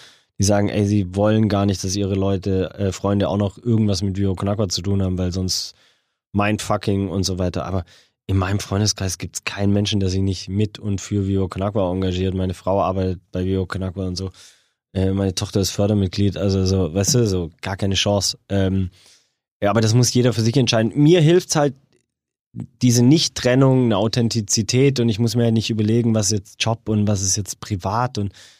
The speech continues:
weißt du, auch diese Work-Life-Balance. Viele, äh, sagen ja, das ist voll gut, so eine Work-Life-Balance zu haben. Äh, ja, nur dann definiert das bitte sauber, weil ich glaube, wenn man dazu tendiert, dass man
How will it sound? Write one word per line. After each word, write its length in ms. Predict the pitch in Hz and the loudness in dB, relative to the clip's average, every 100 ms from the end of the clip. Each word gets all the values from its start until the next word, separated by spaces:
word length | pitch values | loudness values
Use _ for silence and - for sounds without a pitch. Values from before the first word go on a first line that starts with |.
| _ - | _ -2
weißt 120 | 107 | 0
du, 20 | |
auch 100 | 135 | 0
diese 260 | 135 120 117 | 0 0 2
Work-Life-Balance. 800 | 120 117 113 147 - 131 117 - | 0 0 0 0 0 0 0 -2
Viele, 300 | - 123 110 _ _ _ _ _ - | -2 0 -2 _ _ _ _ _ 0
äh, 140 | 110 | 2
sagen 300 | 104 117 147 | 2 4 4
ja, 80 | 110 | 4
das 160 | 104 - | 2 0
ist 60 | |
voll 180 | - 110 | 0 0
gut, 240 | 98 156 - | 4 2 2
so 100 | 110 | 0
eine 140 | 104 | 2
Work-Life-Balance 720 | 107 101 110 139 127 117 104 | 2 2 0 0 0 -2 0
zu 100 | 110 | -2
haben. 160 | 104 104 _ _ _ _ _ - | -2 -6 _ _ _ _ _ -4
Äh, 200 | 110 110 | 0 0
ja, 480 | - 110 117 175 175 - - _ - | 0 0 2 2 0 -4 -20 _ 0
nur 180 | 127 123 | 2 4
dann 240 | 123 120 | 2 2
definiert 480 | 123 117 117 131 147 | 2 2 4 4 4
das 120 | 101 | -2
bitte 240 | - 92 92 | -4 -2 0
sauber, 500 | 90 90 87 90 82 | 0 0 0 -4 -2
weil 220 | 92 95 | -2 -2
ich 180 | - - | -4 -4
glaube, 380 | 107 104 104 98 | 0 0 0 0
wenn 120 | 104 | 0
man 140 | 107 | 0
dazu 300 | 101 101 113 | -2 -2 -4
tendiert, 520 | 95 104 101 135 139 | -2 -2 2 2 2
dass 140 | 113 - | -2 -2
man 220 | 104 98 | -2 -4